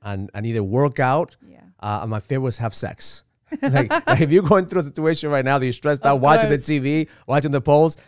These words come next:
Speaker 1: just, you know, have sex. And then, uh, you know, actually, you know, st-, we start, we start looking at it like that's
Speaker 2: <laughs> You're
Speaker 1: as
Speaker 2: so
Speaker 1: men,
Speaker 2: funny.
Speaker 1: we wanna have sex and all the problems will go away at least at that moment.
Speaker 2: Somebody said, "Right on."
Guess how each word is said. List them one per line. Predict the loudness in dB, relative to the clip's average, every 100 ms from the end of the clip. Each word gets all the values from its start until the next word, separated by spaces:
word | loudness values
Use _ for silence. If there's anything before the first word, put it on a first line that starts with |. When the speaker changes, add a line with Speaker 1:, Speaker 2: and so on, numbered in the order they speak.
| _ -20
Speaker 1:
just, | -6 -2 -2 -4 -12 -14
you |
know, | -6
have | -4 -4
sex. | -2 -2 -2 -6 -10 -8
And | -4
then, | 0
uh, | -2 -2 -2
you | 2
know, | 2
actually, | 2 -2 -2 -2 -2 _ _ -6
you |
know, | -2
st-, | -2 -2
we | -2
start, | -2 -2
we | -4
start | -2 0
looking | 0 0
at | 0
it |
like | 2 2
that's | 2 2 0
Speaker 2:
<laughs> | 0
You're | 0
Speaker 1:
as | 4
Speaker 2:
so |
Speaker 1:
men, | 6 6 6
Speaker 2:
funny. | 2 -4 -10 -6
Speaker 1:
we | 4
wanna | 6 6
have | 4 2
sex | 2 2 2
and | 0
all | 2
the | 0
problems | 2 2 2 0
will | -2
go | 4 4
away | 6 6 6
at | 4
least | 2 0
at | 2
that | 2
moment. | 2 0 -2 -8
Speaker 2:
Somebody | -4 -2
said, | 0 -2
"Right | 0 0 0
on." | -2 -4 -4 -4 -4